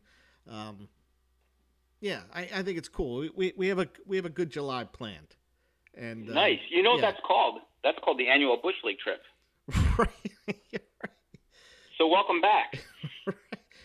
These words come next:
Speaker 1: And I got two of 'em scheduled.
Speaker 2: There you go.
Speaker 1: I got the Pirates at the end of the month. So
Speaker 2: Yeah.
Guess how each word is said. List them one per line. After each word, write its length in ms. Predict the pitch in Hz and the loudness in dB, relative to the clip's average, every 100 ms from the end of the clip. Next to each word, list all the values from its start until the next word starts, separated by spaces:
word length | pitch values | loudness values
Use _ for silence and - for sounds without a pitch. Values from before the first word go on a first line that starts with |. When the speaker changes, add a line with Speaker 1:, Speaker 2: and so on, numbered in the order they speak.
| 180 | -8
Speaker 1:
And 100 | 175 | -2
I 60 | 226 | 0
got 180 | 240 - | -2 -4
two 160 | 254 277 | -6 -8
of 80 | 113 | -10
'em 100 | 101 | -14
scheduled. 480 | - 104 95 90 _ _ _ _ _ 113 104 - | -16 -16 -18 -20 _ _ _ _ _ -20 -10 2
Speaker 2:
There 160 | 123 | 4
you 100 | 147 | 4
go. 160 | 110 131 | 2 0
Speaker 1:
I 60 | 135 | -4
got 160 | 143 | -12
the 60 | - | -14
Pirates 420 | - 160 151 131 | -16 -12 -12 -12
at 120 | 131 | -14
the 120 | 139 | -14
end 80 | 156 | -14
of 60 | 127 | -14
the 100 | 95 | -18
month. 160 | 85 73 _ _ _ _ _ _ _ | -20 _ _ _ _ _ _ _ _
So 200 | - 110 101 | -20 -16 -4
Speaker 2:
Yeah. 260 | 104 107 | 0 0